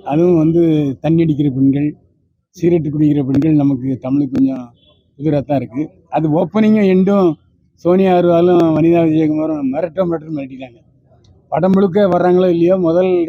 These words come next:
முதல்லையும் கடைசிலையும் வந்து அந்த ஃபுல்ஃபில் பண்ணிட்டாங்க. அது மட்டும் இல்ல, ஒவ்வொரு <clears throat> வீ-, அதாவது ஒவ்வொரு வீட்லயும் எப்படி உஷாரா இருக்கணும் அப்படிங்கிறது தான் விஷயம். முதல்ல,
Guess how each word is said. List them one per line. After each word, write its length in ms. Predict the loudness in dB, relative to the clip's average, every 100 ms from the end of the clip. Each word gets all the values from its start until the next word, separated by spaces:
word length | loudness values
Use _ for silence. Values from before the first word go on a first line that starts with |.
| -4 -4 -4 -4
முதல்லையும் 460 | -2 -2 -4 -2
கடைசிலையும் 480 | -2 -4 0 0 0
வந்து 300 | -4 -6 -8 _ _ _ _ _ _ _
அந்த 500 | -2 0 0 0 -2
ஃபுல்ஃபில் 380 | 0 0 0 0
பண்ணிட்டாங்க. 500 | 0 0 0 -4 -6 -12 _ _ _ _
அது 200 | -2 0
மட்டும் 280 | 0 -2
இல்ல, 180 | 0 2
ஒவ்வொரு 400 | 0 0 0 -2 -4
<clears throat> 380 | -2 0 0 -2
வீ-, 120 | -2
அதாவது 360 | -2 0 -2 0
ஒவ்வொரு 280 | 0 0 0
வீட்லயும் 360 | -2 -6 -6 -4
எப்படி 280 | -4 -6
உஷாரா 420 | -6 -4 0 2 0
இருக்கணும் 380 | -2 -4 -6 -8 _ _ _ _ _
அப்படிங்கிறது 400 | -4 -2 0 0
தான் 220 | 0 0
விஷயம். 320 | -2 -6 -8 -4 -2
முதல்ல, 420 | 0 2 0